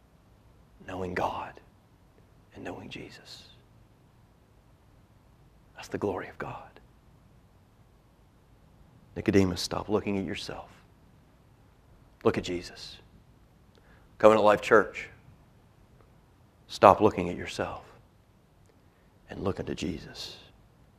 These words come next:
and believe. What a God we have in John three sixteen. It's not about us.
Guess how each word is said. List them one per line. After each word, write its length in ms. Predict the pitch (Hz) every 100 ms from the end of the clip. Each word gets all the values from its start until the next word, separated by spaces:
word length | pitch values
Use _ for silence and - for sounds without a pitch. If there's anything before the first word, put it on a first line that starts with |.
| - - - - - -
and 80 | 85
believe. 400 | 90 87 - - - - - - - - - - - - - - - - - - _ - - - - -
What 140 | 110
a 60 | 120
God 280 | 113 110 107
we 180 | 110
have 420 | 95 104 95 92 90
in 140 | 87
John 240 | 92 92
three 160 | 90 92
sixteen. 480 | - 95 - - - - - _ - _ _ - _ _ - - - _ _ _ - - _ _ _
It's 140 | - -
not 180 | - 104
about 280 | 82 - -
us. 480 | 113 139 - -